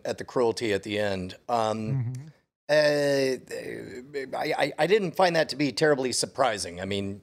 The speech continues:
Speaker 1: you know, uh, kids tend to, uh,
Speaker 2: Oh, yeah. I, I think it could have gone either way. They, they wrote it at, at, in a way that Ryan could have broke bad or good in that situation. But yeah, I'm not shocked that he broke bad.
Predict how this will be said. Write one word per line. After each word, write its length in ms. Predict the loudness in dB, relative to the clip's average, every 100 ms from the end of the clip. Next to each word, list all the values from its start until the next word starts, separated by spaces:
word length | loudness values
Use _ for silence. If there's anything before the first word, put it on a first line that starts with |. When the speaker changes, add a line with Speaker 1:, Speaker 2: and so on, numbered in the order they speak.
| -8
Speaker 1:
you 80 | -4
know, 180 | -4 -4 -2
uh, 260 | 0 0 0
kids 320 | -2 -2 -4
tend 340 | 0 0 0 -4
to, 400 | -4 -2 -2 -4 -8 -20 -20 _ _ _ _
uh, 300 | -2 -2 0 4
Speaker 2:
Oh, 220 | 6 4
yeah. 440 | 2 2 2 0 -8 0
I, 160 | 0 0 _ _ -20 -20 _ 2
I 140 | 2
think 240 | 2 -6 -8
it 120 | -4
could 120 | -2
have 80 | 2
gone 240 | 2 0
either 180 | -2 -2
way. 280 | 2 2 2
They, 180 | 0 0
they 180 | 0
wrote 280 | 0 2 4
it 120 | 4 0 _ _ _ _ _
at, 160 | 0 2
at, 380 | 2 -2 -2 -4
in 320 | -4 -2 0
a 60 |
way 180 | 2 2
that 120 | 0 0
Ryan 460 | 2 2 2 -2
could 160 | -4 -4
have 140 | -4
broke 440 | 0 2 2 0 _ _
bad 360 | -2 0 2 0
or 160 | 0 -2
good 440 | -2 0 0 -2 -6 _ _
in 100 | -2 0
that 180 | 0
situation. 640 | 0 -2 0 0 2 0 2
But 180 | 2 4
yeah, 160 | 4
I'm 100 | 4
not 140 | 0 -4
shocked 320 | 0 0 0
that 80 | -6
he 40 |
broke 240 | -2 -2 0
bad. 340 | 0 0 -2